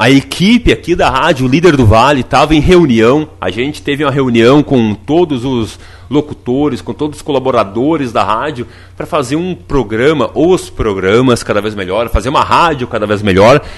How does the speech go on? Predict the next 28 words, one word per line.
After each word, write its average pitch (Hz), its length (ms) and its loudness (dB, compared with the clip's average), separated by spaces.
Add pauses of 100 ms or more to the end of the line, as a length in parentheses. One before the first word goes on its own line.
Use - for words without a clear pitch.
(100)
Então, 160 300 4
semana 196 220 0
passada 202 340 0
não 202 140 -2
teve 202 460 0
programa 127 260 -4
Escoteiro 113 340 -4
em 101 60 0
Ação. 92 300 -4
Teve 113 180 0
uma 170 100 4
galera 156 400 4
mandando 151 260 2
mensagem, 127 640 0
bah, - 280 -4
não. 104 320 -6 (640)
Ah, 104 100 -2
teve 180 300 2
um 190 120 2
que 185 120 -2
diz, 175 240 -2
cara, 175 320 2
eu 165 80 2
deixei 147 360 2
de 165 120 -4
ir 185 40 2
no 180 160 0
jogo 131 600 0